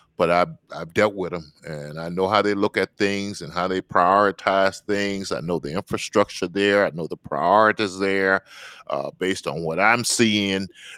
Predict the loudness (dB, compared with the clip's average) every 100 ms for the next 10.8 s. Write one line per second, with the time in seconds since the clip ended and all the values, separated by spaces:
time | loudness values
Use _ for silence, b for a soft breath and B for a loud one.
0 | -4 -4 -2 -2 -2 -2 2 2 2 -6
1 | 0 4 6 4 4 2 2 0 2 4
2 | 4 2 -2 -4 2 2 2 -2 -2 -4
3 | -4 -6 -8 -6 -6 -4 -6 -10 -10 -8
4 | -2 0 2 0 0 -2 -2 -2 -4 -2
5 | 0 0 -2 -2 -2 0 -2 -6 b b
6 | b _ 2 2 6 6 8 6 0 _
7 | 2 6 8 6 6 4 4 0 2 4
8 | 4 2 -2 -8 -8 -8 -2 -2 0 0
9 | 2 4 2 -2 -8 -6 -4 -2 -2 -6
10 | -8 -6 -4 -4 -6 -2 0 0